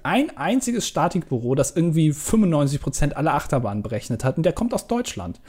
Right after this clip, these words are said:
Das ist irgendwie so ein, ich glaub, Werner Stengel oder so heißt der, der ist irgendwie über achtzig und das,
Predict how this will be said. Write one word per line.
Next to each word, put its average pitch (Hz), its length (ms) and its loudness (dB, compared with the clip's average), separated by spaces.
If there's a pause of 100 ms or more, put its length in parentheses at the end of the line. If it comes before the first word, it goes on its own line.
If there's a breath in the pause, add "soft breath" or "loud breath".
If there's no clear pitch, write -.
(120 soft breath)
Das 147 100 4
ist 180 120 4
irgendwie 214 240 6
so 190 160 6
ein, 190 180 2 (560 loud breath)
ich - 140 -8
glaub, - 320 -2
Werner 147 400 2
Stengel 226 420 2
oder 190 220 2
so 190 160 -2
heißt 202 240 0
der, 185 60 2
der 165 100 4
ist - 80 -2
irgendwie 156 220 2
über 156 180 2
achtzig - 640 -2 (500 soft breath)
und 147 220 0
das, - 180 0